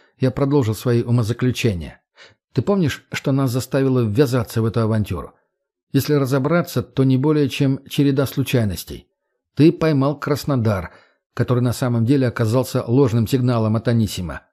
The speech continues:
Я взял бинокль тогда на крыше, чтобы отвлечься от навязчивого ощущения, что кто-то лезет в голову, и увидел тот самосвал в карьере. Наши сколько раз ходили в рейды по району,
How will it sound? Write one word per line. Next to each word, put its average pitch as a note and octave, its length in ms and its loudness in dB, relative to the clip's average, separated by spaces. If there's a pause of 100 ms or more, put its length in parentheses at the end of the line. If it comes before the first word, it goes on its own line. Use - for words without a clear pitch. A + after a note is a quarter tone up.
(260)
Я C3 240 2
взял B2+ 220 2
бинокль C3 460 0
тогда A2+ 260 0
на A2+ 120 0
крыше, C3 440 -2 (260)
чтобы C3 340 0
отвлечься C3 640 -2
от - 220 -8
навязчивого B2+ 640 0
ощущения, A#2 800 -2 (240)
что - 200 -4
кто-то D3+ 280 -2
лезет C3 320 2
в G2+ 60 -2
голову, A2 580 2 (300)
и A#2 100 2
увидел D3 260 4
тот C#3 220 -2
самосвал B2+ 580 0
в - 100 -18
карьере. G#2 640 0 (260)
Наши C#3 600 2
сколько F3 360 0
раз D3 160 -2
ходили B2 320 0
в A2 100 0
рейды C3 300 2
по A2+ 100 -6
району, A2+ 500 0